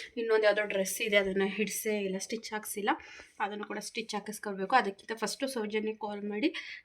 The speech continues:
"ಫ್ರೀ ಇದೆಯಾ?" ಅಂತ ಕೇಳಬೇಕು. "ಫ್ರೀ ಇದ್ರೆ ಬನ್ನಿ ಅಕ್ಕ" ಅಂತಾಳೆ, ಇಲ್ಲ ಅಂದ್ರೆ "ಇಂಥ ಟೈಮಿಗೆ ಬನ್ನಿ" ಅಂತಾಳೆ. ಅವಳು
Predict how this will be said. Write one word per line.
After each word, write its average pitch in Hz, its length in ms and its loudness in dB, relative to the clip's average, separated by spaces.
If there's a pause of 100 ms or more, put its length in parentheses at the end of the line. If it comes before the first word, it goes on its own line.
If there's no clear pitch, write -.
(200)
"ಫ್ರೀ 226 100 2 (180)
ಇದೆಯಾ?" 208 400 4
ಅಂತ 196 100 0 (120)
ಕೇಳಬೇಕು. 190 320 0 (100)
"ಫ್ರೀ 233 200 0
ಇದ್ರೆ 233 160 4 (100)
ಬನ್ನಿ 202 200 2 (100)
ಅಕ್ಕ" 190 100 -4 (100)
ಅಂತಾಳೆ, 185 260 2 (100)
ಇಲ್ಲ 220 100 4 (100)
ಅಂದ್ರೆ 226 240 4
"ಇಂಥ 233 140 4 (160)
ಟೈಮಿಗೆ 202 360 2
ಬನ್ನಿ" 190 300 2
ಅಂತಾಳೆ. 180 300 0 (580)
ಅವಳು 214 160 6